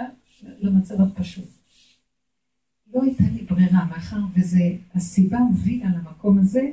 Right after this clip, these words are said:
סגרתי, אמרתי כן. אמרתי להם, "רק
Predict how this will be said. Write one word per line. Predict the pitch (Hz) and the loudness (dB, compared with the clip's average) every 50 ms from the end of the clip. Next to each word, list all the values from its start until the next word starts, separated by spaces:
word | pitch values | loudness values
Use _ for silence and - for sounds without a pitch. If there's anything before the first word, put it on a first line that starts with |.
| - | -8
סגרתי, | - - 202 185 180 180 185 190 - - 190 | -6 -4 -4 -2 2 2 2 2 0 -2 -6
אמרתי | 175 - - - - - - - | -8 -8 -10 -14 -10 -8 -8 -8
כן. | - - - - - - - _ _ _ _ _ _ _ _ _ _ _ _ _ _ _ _ _ 208 | -8 -8 -10 -10 -10 -12 -16 _ _ _ _ _ _ _ _ _ _ _ _ _ _ _ _ _ -8
אמרתי | 214 240 262 269 254 226 202 | -2 0 0 2 4 4 4
להם, | 190 190 190 | 6 6 6
"רק | 190 208 208 | 4 2 -2